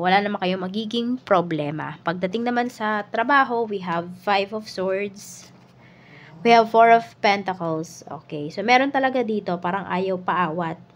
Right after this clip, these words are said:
pagdating sa work. Ayan. We have Eight of Pentacles. Napakatutok nung taong to.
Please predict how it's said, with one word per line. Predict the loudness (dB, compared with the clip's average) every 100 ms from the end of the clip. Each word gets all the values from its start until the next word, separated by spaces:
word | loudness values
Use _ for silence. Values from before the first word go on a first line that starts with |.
| _ -12
pagdating | -10 -6 -6 -6 -4
sa | -4
work. | -2 -2 -4 -14 -20 -20 -20 -20 -20 _ -12
Ayan. | -6 -2 0 -2 -6 -14 -20 -20 -20 _ -20 -20 -20 -20 -20 -20 -20 -20 -20 -20 2
We | 6
have | 6
Eight | 6 2 2
of | -2 -4
Pentacles. | -2 0 -2 -8 -8 -8
Napakatutok | -8 -6 -8 -8 -8 -8
nung | -6 -6 -4
taong | -6 -6 -8 -12
to. | -14 -16